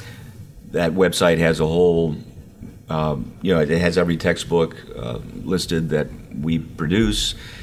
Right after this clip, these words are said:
and there, uh, there's a resources, uh, component to it. There's a professional development component to it. Uh,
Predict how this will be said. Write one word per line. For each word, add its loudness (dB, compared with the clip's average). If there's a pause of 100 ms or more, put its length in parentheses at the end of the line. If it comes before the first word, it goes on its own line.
(120)
and 0
there, 0
uh, -6
there's -4
a -2
resources, 0 (360)
uh, 0
component 2
to 2
it. 2
There's -2
a -10
professional -4
development -2
component -4
to 0
it. -2 (520)
Uh, -2